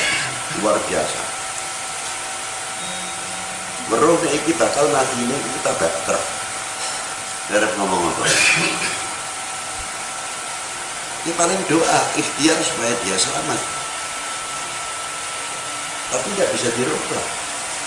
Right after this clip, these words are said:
Paling mendapatkan keringan waktu nazar, gantinya di situ. Senajan kata bakter, tapi husnul khatimah, dan sebagainya, paling di situ. Tapi untuk menghindar dari tabrak truk, gantinya mati dulu mau.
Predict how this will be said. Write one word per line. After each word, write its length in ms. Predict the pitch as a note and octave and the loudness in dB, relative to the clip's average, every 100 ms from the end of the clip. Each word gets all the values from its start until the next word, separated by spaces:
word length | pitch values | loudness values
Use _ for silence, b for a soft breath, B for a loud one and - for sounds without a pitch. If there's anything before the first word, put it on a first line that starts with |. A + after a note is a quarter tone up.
| - - - - - - - - - - - - - - - | -6 -6 -6 -6 -6 -6 -6 -6 -6 -6 -6 -6 -6 -6 2
Paling 280 | B2+ D3 E3+ | 2 4 2
mendapatkan 600 | E3+ B2 - - - A#2 A2+ | 4 4 4 2 2 2 2
keringan 320 | A2 G#2+ - - | 2 2 2 2
waktu 220 | - - A2+ | 0 0 2
nazar, 340 | G#2 F2 A2+ - - - - F#2+ | 2 4 2 2 0 -4 -2 2
gantinya 420 | F#2+ G2 - C#3+ | 2 2 0 -2
di 160 | - | 0
situ. 300 | A2 A2+ - - - - - - - - - - - - | -2 -2 -4 -4 -6 -6 -6 -6 -6 -6 -6 -6 -6 -6
Senajan 400 | - A#2 A#2 G#2+ G2 | -2 0 2 2 0
kata 180 | G#2+ G#2+ - | 0 0 0
bakter, 380 | B2+ - C3 - | -2 0 0 0
tapi 260 | - - A#2 | 0 -2 -2
husnul 400 | G2 D#2+ F#2+ D#2+ | -2 -2 -2 -2
khatimah, 520 | D#2+ D#2 E2 E2 D#2+ D#2+ - - - | -2 -4 -2 2 0 0 -6 -6 -6
dan 60 | F2 | 0
sebagainya, 520 | - - - - D3 | 2 2 2 0 0
paling 260 | - F3+ F#3+ | 0 0 0
di 60 | - | 0
situ. 260 | F#3 E3 - - - - - - - | 0 -2 -6 -6 -6 -6 -6 -4 0
Tapi 200 | C#3 D3+ D#3 | 2 4 4
untuk 160 | D3+ C#3+ | 4 2
menghindar 480 | D3 B2 A#2 A#2 A2+ A2+ G#2+ | 2 2 4 6 6 6 4
dari 180 | G2 - | 2 2
tabrak 280 | - - - - | 0 2 0 0
truk, 160 | - - - | 0 0 0
gantinya 340 | F#2 - G2 - | -2 -2 -2 -2
mati 240 | A2+ D3+ C#3 A#2+ | 2 2 2 2
dulu 160 | F#2+ E2+ | 2 2
mau. 140 | E2 | 2